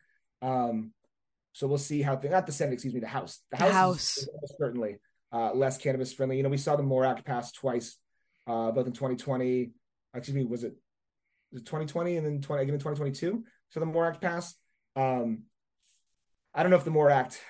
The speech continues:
Speaker 1: could pass, uh, <laughs> in the, in the current, uh, Congress. Um, maybe some kind of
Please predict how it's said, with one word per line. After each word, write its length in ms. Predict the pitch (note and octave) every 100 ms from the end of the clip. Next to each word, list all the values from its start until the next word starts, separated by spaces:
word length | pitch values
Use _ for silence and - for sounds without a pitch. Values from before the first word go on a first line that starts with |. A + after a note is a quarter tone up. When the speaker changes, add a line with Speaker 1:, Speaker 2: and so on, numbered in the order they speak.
| -
Speaker 1:
could 160 | D3
pass, 380 | C3+ C3+ C3+ - -
uh, 200 | B2+ C#3+
<laughs> 60 | D3+
in 120 | F3
the, 120 | E3 D#3
in 80 |
the 60 | D3+
current, 380 | C#3+ C#3+ C3+ B2+ - -
uh, 280 | B2 A#2+ A#2+
Congress. 460 | C3 B2+ B2+ A#2 - _ _ _ _
Um, 280 | C3 C3+ B2+ -
maybe 280 | D#3+ F#3+ F#3+
some 360 | - F#3 F3+
kind 200 | F#3 F3
of 160 | F3